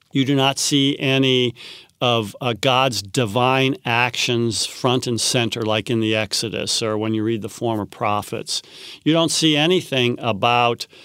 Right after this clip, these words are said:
the workings of kings and prophets, the things that we're familiar with in the stories of the, of the Old Testament, and you certainly don't see anything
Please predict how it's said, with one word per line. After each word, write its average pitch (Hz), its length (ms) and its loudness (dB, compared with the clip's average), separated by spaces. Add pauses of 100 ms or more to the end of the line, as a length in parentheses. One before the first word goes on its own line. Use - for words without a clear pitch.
(300)
the 113 340 2
workings 135 800 2
of 117 360 -2
kings 127 560 2
and 113 160 -2
prophets, 120 1040 0 (340)
the 113 100 -6
things 143 300 2
that 127 80 0
we're 120 120 0
familiar 120 680 2
with 107 380 0
in 110 440 0 (380)
the 113 120 -2
stories 117 640 0
of 104 200 -4
the, 107 360 -2 (460)
of 104 160 -4
the 117 140 -2
Old 104 180 -2
Testament, 117 520 -2
and 127 160 2
you 123 60 0
certainly 131 400 0
don't 127 340 0
see 127 460 -2
anything 117 1000 0